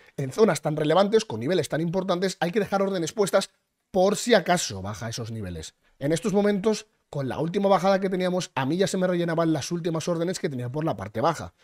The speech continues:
o al menos las últimas órdenes que estaría esperando en la lateralización en la que estamos.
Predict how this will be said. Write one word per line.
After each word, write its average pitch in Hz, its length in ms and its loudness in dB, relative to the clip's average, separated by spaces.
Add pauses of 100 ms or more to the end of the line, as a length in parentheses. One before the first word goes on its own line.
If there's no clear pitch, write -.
(140)
o 147 80 -4
al 113 80 -2
menos 160 340 -4
las 117 160 -8
últimas 180 320 -2
órdenes 190 240 0
que - 80 -8
estaría - 220 -8
esperando 190 400 0
en 190 100 2
la 175 140 2
lateralización 185 1040 0
en 180 80 0
la 175 100 0
que 135 80 -8
estamos. 110 400 -4